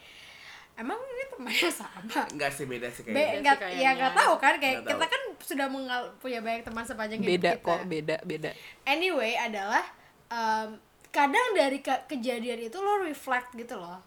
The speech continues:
Speaker 1: apa yang salah dari lo, ngerti
Speaker 2: Iya,
Speaker 1: gak sih?
Speaker 2: iya, iya.
Speaker 1: Dan menurut gue, it's a good way for you to, satu, lo, di satu sisi lo meng-, lo menghilangkan orang yang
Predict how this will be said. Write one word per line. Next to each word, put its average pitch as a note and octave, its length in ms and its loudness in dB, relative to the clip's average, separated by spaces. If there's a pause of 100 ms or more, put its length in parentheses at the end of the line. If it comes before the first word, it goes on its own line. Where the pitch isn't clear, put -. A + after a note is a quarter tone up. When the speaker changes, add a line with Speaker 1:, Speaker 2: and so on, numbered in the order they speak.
Speaker 1:
apa G#3+ 320 -2
yang A3+ 140 -2
salah F#3+ 460 -4
dari G3+ 320 -10
lo, F#3 260 -14 (140)
ngerti A3+ 160 -2
Speaker 2:
Iya, F3 80 10
Speaker 1:
gak E3 100 12
sih? D#3+ 80 2
Speaker 2:
iya, C3+ 180 2
iya. A#2 160 -4 (340)
Speaker 1:
Dan C4 260 -2
menurut C4+ 260 -4
gue, D4+ 200 2 (320)
it's - 260 -4
a D#4 220 0
good C#4 260 -2
way B3+ 480 -2
for B3 220 -10
you A#3+ 560 -6 (240)
to, A#3+ 320 -10 (280)
satu, A#3+ 520 0
lo, D4+ 320 2 (640)
di C4 100 -12
satu C4 220 -4
sisi C#4 240 -4
lo D#4 260 4
meng-, D#4+ 300 -4
lo C4 160 0
menghilangkan A#3+ 720 -6
orang A3 260 -2
yang G3+ 180 -8